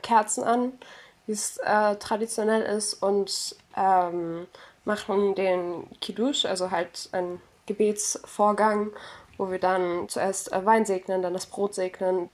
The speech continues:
und dann halt am Ende zusammen essen.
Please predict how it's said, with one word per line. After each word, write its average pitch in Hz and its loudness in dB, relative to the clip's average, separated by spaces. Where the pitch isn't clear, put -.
und 185 0
dann 180 -2
halt - -6
am 185 -2
Ende 180 -4
zusammen 185 -4
essen. 202 -2